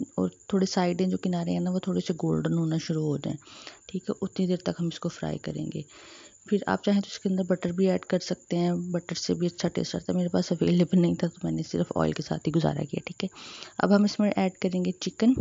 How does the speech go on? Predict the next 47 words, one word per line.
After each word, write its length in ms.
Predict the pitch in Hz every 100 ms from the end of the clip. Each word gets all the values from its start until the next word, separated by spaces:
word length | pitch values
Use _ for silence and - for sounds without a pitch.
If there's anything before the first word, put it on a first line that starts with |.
| 208 -
चिकन 340 | - - - 185
मैंने 260 | 180 180
जो 140 | 175 185
है 200 | 175 170
वो 140 | 170
जूलियन 300 | 170 170 180 -
कट 200 | 202 -
में 80 | 202
काटा 280 | 196 185 180
हुआ 200 | 175 180
है, 100 | 180 - - - - -
क्योंकि 220 | 196 185
मुझे 180 | 180 185
जूलियन 320 | 175 170 170
कट 220 | 170 175
की 100 | -
जो 80 | 170
कटिंग 320 | 170 165 165 165
है 40 |
वो 160 | 165 165
ज़्यादा 320 | 160 73 147 -
पसंद 420 | 156 - 147 151
है, 60 | 151
ठीक 260 | - -
है। 60 | 247 240 _ - - _ - _ - -
अब 160 | 202 190
हम 140 | 196
जूलियन 280 | 185 185 202
कट 220 | 196 190
को 140 | - 185
इस, 160 | 180 - 190 180 180 185 -
चिकन 260 | - 185 185
डाल 240 | 180 170 180
के 200 | - 190
इसको 260 | 190 - 196
अब 40 | 185
हम 120 | 180 185
थोड़ी 140 | 175
देर 140 | 180
के 120 | 180 180
लिए 120 | 175
फ्राई 280 | - - 170
करेंगे, 340 | 170 175 -
इतना 340 | - - 190 190
कि 360 | - 185 185 - - - - - -
इसका 300 | 190 - 185
जो 460 | 175 185 180 180